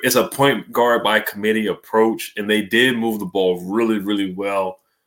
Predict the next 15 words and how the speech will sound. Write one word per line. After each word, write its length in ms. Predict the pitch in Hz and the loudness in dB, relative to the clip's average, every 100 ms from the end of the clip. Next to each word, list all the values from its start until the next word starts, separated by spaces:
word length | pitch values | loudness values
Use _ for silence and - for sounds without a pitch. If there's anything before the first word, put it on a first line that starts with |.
| _ _ | _ _
to 120 | 107 | -2
start 380 | 101 - 101 98 | 0 4 4 6
off. 480 | 92 104 107 - - _ | 6 6 4 -2 -10 _
Um, 400 | 90 87 82 80 | -8 -6 -6 -10
there's 160 | 92 85 | -14 -10
a 40 | |
good 100 | 92 | -6
amount 180 | 101 98 | -2 -2
of 60 | 92 | -4
assists. 400 | - 98 98 - | -2 0 -2 -2
We 80 | 90 | -2
knocked 180 | 92 | 0
down 180 | 95 90 | 0 -2
some 160 | 90 87 | -4 -8
threes, 580 | 92 95 92 92 - | -8 -4 -4 -4 -8